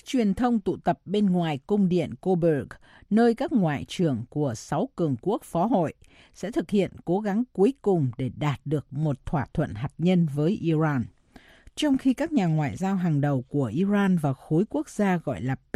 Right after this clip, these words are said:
năm cộng một báo cáo có đạt được tiến bộ,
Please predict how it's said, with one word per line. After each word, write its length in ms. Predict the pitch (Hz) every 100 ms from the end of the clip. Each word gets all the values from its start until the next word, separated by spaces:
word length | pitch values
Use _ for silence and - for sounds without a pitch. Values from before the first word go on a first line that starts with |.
| 185
năm 280 | 175 180 170 -
cộng 280 | 156 123 143
một 200 | 143 - - _ _ -
báo 260 | 165 185 -
cáo 340 | 202 180 247 - _ _
có 140 | - 254
đạt 260 | 196 165 131
được 340 | 147 135 -
tiến 260 | 143 170 220
bộ, 260 | 175 -